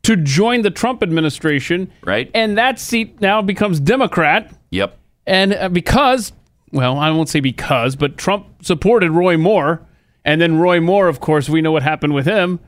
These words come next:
Speaker 1: So
Speaker 2: Mm-hmm.
Speaker 1: you should be getting behind Jeff Sessions to go back and get that seat for the Republicans.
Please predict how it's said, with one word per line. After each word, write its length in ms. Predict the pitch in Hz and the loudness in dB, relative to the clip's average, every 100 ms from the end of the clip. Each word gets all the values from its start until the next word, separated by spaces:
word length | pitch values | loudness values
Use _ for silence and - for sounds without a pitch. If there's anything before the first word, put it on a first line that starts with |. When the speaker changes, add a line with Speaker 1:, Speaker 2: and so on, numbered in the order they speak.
| _ - 160 120 | _ -14 -12 -6
Speaker 1:
So 220 | - 214 | 0 0
Speaker 2:
Mm-hmm. 80 | 202 | 2
Speaker 1:
you 80 | 247 | 0
should 340 | - - 359 | 0 0 0
be 100 | 359 294 | 0 0
getting 260 | 285 254 | 0 0
behind 720 | 226 190 208 262 269 185 147 - | 0 0 0 0 0 0 -4 -2
Jeff 240 | 180 143 | -2 -2
Sessions 640 | - 147 - 135 123 - | -2 -4 -2 -2 -2 -4
to 100 | 147 | -2
go 200 | 139 156 | 0 2
back 300 | 143 139 131 | 2 0 0
and 160 | 151 131 | -2 -2
get 140 | 160 | -2
that 200 | 160 139 | 0 -2
seat 240 | - 160 143 | -2 -4 -2
for 80 | 147 | 0
the 80 | |
Republicans. 680 | 135 123 135 127 120 107 - | 0 0 -2 -2 -6 -8 -12